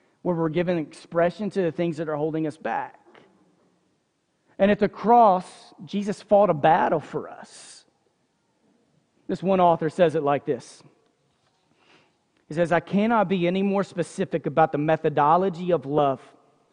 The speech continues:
than to quote these words of an old priest who spent many years in the battle. "There are dozens of ways to deal with evil and several ways to conquer it. All of them are facets of the truth that the only ultimate way to conquer evil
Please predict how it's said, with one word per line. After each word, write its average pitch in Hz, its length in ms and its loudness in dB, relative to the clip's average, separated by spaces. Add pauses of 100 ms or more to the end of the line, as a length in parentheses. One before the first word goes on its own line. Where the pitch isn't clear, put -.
(280)
than 175 140 -4
to 165 60 -4
quote 185 340 2
these 190 260 0
words 170 320 2
of 143 80 -4
an 143 120 0
old 190 260 0
priest 165 440 -4 (240)
who 196 80 -2
spent 180 280 -2
many 196 220 0
years 202 320 2
in 175 80 -2
the 147 60 -2
battle. 147 540 -2 (880)
"There 190 160 6
are 180 40 4
dozens 196 520 4
of 175 140 0
ways 180 360 4
to 185 100 -4
deal 165 340 -2
with 156 180 -2
evil 160 600 -4 (180)
and 160 120 -4
several 196 540 4
ways 160 340 2
to 151 80 -4
conquer 135 540 -6
it. - 300 -20 (840)
All 202 280 8
of 220 120 2
them 220 160 2
are 214 80 0
facets 190 580 0
of 156 100 -6
the 160 80 -6
truth 160 540 -8 (580)
that 175 120 -4
the 190 140 2
only 220 360 4
ultimate 233 540 2
way 175 320 2
to - 120 -8
conquer 190 580 -2
evil 151 560 -8